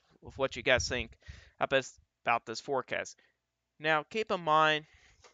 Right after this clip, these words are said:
the reason why I really made this forecast is because most people really just focus on the intensity, like the category hurricanes.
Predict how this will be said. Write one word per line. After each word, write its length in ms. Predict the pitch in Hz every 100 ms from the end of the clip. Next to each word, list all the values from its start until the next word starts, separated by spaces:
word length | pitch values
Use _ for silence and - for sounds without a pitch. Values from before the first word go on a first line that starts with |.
| _ - -
the 60 | 190
reason 240 | 233 202
why 100 | 190
I 40 |
really 260 | 156 156 151
made 220 | 131 151
this 160 | 139 -
forecast 580 | 151 143 151 139 135 127
is 120 | -
because 460 | 123 - 143 139 - _ _ _
most 280 | 156 226 -
people 320 | 233 208 180
really 280 | 139 156 151
just 260 | - 139 -
focus 380 | 147 143 135 - -
on 460 | 131 131 123 120 _ _ _ _ _ -
the 140 | 139
intensity, 460 | 127 151 135 - 110
like 260 | 104 98 - _
the 100 | - -
category 600 | - 190 180 160 131 120
hurricanes. 640 | 107 135 127 - 92 62 -